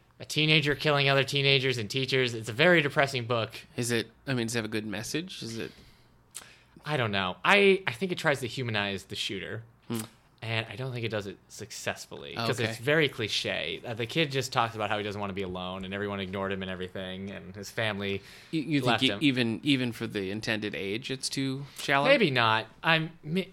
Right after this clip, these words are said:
Speaker 1: I mean, it's, the dialogue is where it just doesn't, like, as he's saying it, like, when you say that, like, yeah,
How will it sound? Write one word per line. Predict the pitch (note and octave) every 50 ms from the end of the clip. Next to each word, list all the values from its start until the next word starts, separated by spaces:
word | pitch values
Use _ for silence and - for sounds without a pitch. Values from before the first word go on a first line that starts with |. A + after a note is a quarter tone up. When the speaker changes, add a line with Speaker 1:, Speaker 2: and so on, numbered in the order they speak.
| - -
Speaker 1:
I | D3 D#3
mean, | D#3+ D#3 D#3+ D#3+ C#3+ - - - - - - - - - - - - - -
it's, | F#3 F#3 F3 - - - - - - _ _ _ _ _ - - -
the | - E3 E3
dialogue | C#3 D#3 F#3 F#3+ G3 F#3+ F3 D3+ C3 B2 A#2 A2 G#2 G#2 G#2+ F#2+
is | A2+ A2+ A2+
where | G#2 A#2+ B2 A#2+ A2+ A2+
it | A2+ A2+
just | - A2+ A2 -
doesn't, | A#2+ G#2 A2 - D3
like, | C3 A#2+ A2+ - - _ _ -
as | D3+ D#3+ D#3+ D3
he's | D3 B2 -
saying | - - B2+ A#2+ A#2 A2 G#2 G2
it, | E2+ -
like, | B2 B2 A#2+
when | C3+ C3
you | B2+
say | A#2 - A3 G#3+
that, | C#3 A#2+ A2+
like, | B2 B2 A#2 -
yeah, | - D#3+ G#2 F#2